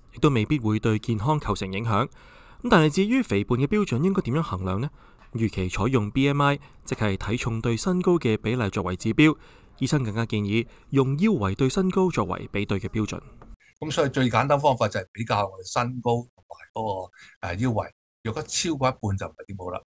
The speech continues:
Speaker 2: 噉譬如好簡單啦，我哋三十五吋腰圍，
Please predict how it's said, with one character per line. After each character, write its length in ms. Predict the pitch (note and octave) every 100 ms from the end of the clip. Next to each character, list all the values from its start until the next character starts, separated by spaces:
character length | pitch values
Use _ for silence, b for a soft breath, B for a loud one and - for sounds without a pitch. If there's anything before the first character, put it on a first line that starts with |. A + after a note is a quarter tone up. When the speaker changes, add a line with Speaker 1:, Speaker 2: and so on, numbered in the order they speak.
| _ _ B -
Speaker 2:
噉 120 | G#3+
譬 160 | D#3+
如 100 | A#2 C#3
好 40 |
簡 220 | D3 C3
單 200 | D3+ D3
啦， 180 | B2+ A#2
我 140 | G#2+ A#2
哋 180 | G#2+ G2+ -
三 240 | D#3+ C#3+ B2 A2
十 120 | -
五 440 | G2 _ G2 A2
吋 200 | A#2 A2 B2+
腰 80 | C#3
圍， 260 | F#2+ F2